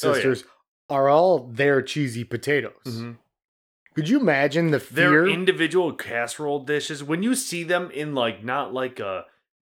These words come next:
Speaker 1: like, nine by, or fucking nine-by-six regular glass ca-, no, no.
Speaker 2: No.
Speaker 1: You see 'em in the white ones with
Speaker 2: Yes.
Speaker 1: the floral
Speaker 2: Yep.
Speaker 1: fucking paint on the bottom. They're square,
Speaker 2: Yep.
Speaker 1: too.
Speaker 2: Yep.
Speaker 1: Oh, you know that shit's about to be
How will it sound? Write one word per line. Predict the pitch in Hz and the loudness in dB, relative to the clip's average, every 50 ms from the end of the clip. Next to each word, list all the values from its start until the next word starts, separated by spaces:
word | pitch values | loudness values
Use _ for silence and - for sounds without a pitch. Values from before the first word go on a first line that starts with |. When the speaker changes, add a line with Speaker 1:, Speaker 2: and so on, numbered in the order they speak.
| _ _ _ _ | _ _ _ _
Speaker 1:
like, | 127 117 104 98 87 104 | -4 -4 -4 -4 -6 -8
nine | 107 110 113 117 123 127 127 117 | -6 -4 -2 -2 -2 -4 -4 -2
by, | 117 110 110 107 104 104 104 104 101 90 - _ _ _ _ - 120 | -2 0 0 0 -2 -4 -4 -6 -10 -14 -18 _ _ _ _ -12 -12
or | 101 92 90 - _ _ _ _ _ _ _ - | -10 -10 -12 -14 _ _ _ _ _ _ _ -10
fucking | - 127 110 98 - 110 104 107 | -8 -8 -8 -8 -8 -12 -10 -6
nine-by-six | 113 123 131 135 135 123 123 117 117 113 - - - 143 143 135 120 - - - - - _ _ _ _ _ _ _ _ | -4 -4 -4 -4 -2 0 0 0 0 -2 -4 -6 -2 0 0 0 -2 -4 -10 -14 -14 -18 _ _ _ _ _ _ _ _
regular | 147 143 139 160 156 147 156 147 131 | -16 -4 0 0 0 2 2 0 0
glass | 104 104 117 110 117 123 135 127 - | 0 -2 -2 0 2 2 2 0 -4
ca-, | - 147 | -8 -4
no, | 143 135 123 113 | 0 0 0 0
no. | 101 - | 0 0
Speaker 2:
No. | 175 165 170 156 135 127 | 2 4 4 4 4 2
Speaker 1:
You | 185 180 | 0 0
see | - 254 262 | 2 2 2
'em | 254 220 | 4 4
in | 202 170 156 | 2 4 4
the | 135 | 2
white | 123 110 101 117 127 135 156 175 - 170 | 2 2 0 2 2 2 2 2 -2 -4
ones | 156 165 170 165 160 143 | -2 0 0 0 -2 0
with | 135 143 139 143 | 0 0 0 2
Speaker 2:
Yes. | 143 139 131 131 131 110 117 120 123 | 2 2 4 2 2 0 -2 -6 -6
Speaker 1:
the | 131 143 | 0 2
floral | 147 147 151 151 156 156 151 147 147 147 147 151 160 147 147 147 | 4 4 6 6 6 6 6 6 6 6 4 4 2 -2 -4 -2
Speaker 2:
Yep. | 139 139 139 143 | 0 2 2 2
Speaker 1:
fucking | 139 - 147 143 135 123 - | 0 0 -4 -6 -6 -6 -8
paint | - - - 135 135 147 147 - | -10 -6 -4 -4 -4 -4 -4 -6
on | 135 135 135 | -6 -4 -2
the | 135 123 | -2 -4
bottom. | 110 98 120 123 139 156 143 | -4 -2 -2 -2 -2 0 0
They're | 131 127 | -2 -2
square, | - - - - - - 123 120 123 117 117 120 127 143 147 | -2 -4 -8 -10 -10 -10 -8 -4 -4 -2 -2 -4 -4 -6 -8
Speaker 2:
Yep. | 139 - 135 131 135 135 | -10 -8 -4 -2 0 0
Speaker 1:
too. | 127 139 160 160 - _ - | 0 0 -4 -6 -10 _ -8
Speaker 2:
Yep. | 135 131 127 127 127 175 | -4 -2 -2 0 4 6
Speaker 1:
Oh, | 156 143 135 113 95 - - - _ - | 8 8 8 6 2 -2 -6 -16 _ -6
you | 160 175 190 | -2 0 2
know | 185 160 147 | 4 4 4
that | 139 139 143 135 | 4 2 2 0
shit's | - - - 117 107 110 | -2 -4 -4 -4 -4 -6
about | 107 95 101 95 95 - | -6 -4 -2 -4 -4 -4
to | - 92 | -10 -14
be | 90 92 92 87 87 | -14 -14 -14 -14 -18